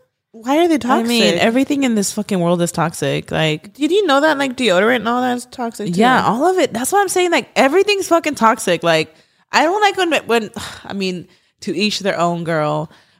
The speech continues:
Speaker 2: But, like, when people start talking about, like, "You know, this is toxic for you," I'm like, "Bitch, the air we're breathing right now is toxic." Like,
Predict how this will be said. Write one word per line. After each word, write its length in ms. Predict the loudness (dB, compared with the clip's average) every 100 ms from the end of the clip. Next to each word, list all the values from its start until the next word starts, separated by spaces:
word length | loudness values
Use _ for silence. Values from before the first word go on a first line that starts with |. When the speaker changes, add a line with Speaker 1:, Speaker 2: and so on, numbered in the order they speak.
| 0
Speaker 2:
But, 140 | 2
like, 180 | 2 2
when 100 | 2
people 240 | 0 0
start 160 | -2 -2
talking 140 | -2
about, 120 | 0 0
like, 200 | 0 -2
"You 100 | -2
know, 100 | 0
this 160 | -2
is 160 | -4 -8
toxic 480 | -4 -2 -2 -4 -6
for 140 | -2
you," 140 | 0 0
I'm 80 |
like, 180 | 0 -2
"Bitch, 220 | 0 0
the 200 | 0 -2
air 140 | 0 2
we're 140 | 0
breathing 340 | 0 0 0 -2
right 80 |
now 140 | -2 -2
is 80 | -2
toxic." 360 | -4 -4 -6
Like, 160 | -4